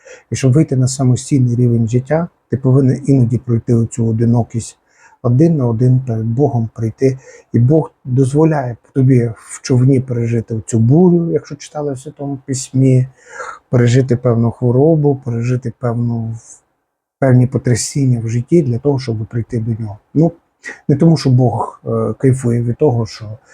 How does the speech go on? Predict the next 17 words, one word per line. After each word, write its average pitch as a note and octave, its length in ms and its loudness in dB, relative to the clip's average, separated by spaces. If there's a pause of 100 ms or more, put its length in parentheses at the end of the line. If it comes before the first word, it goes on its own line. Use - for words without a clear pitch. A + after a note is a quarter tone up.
(120)
що B2 160 -4
ви B2 100 4
страждаєте, A2+ 680 -4
а A#2+ 280 -4 (120)
тому, C#3 200 2
що D3 200 -2
люди C3 360 2 (720)
інакше C3 440 0
не B2+ 100 2
можуть A#2+ 320 0
стати C3 320 -6
самостійними, B2+ 800 0
якщо A#2+ 300 -4
вони B2 340 2
не B2 200 2
вийдуть, B2 560 0 (180)
е, A2+ 460 -6